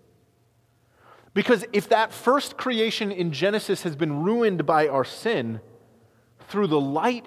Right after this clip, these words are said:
of Christ, we are remade.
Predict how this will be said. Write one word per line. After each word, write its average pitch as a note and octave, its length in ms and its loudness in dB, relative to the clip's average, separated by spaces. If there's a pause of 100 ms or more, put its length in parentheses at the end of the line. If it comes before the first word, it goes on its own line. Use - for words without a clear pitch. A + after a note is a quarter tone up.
(100)
of C3+ 200 -2
Christ, A#2+ 560 -2 (960)
we F3 220 -4
are D3 220 4
remade. A2+ 1300 -6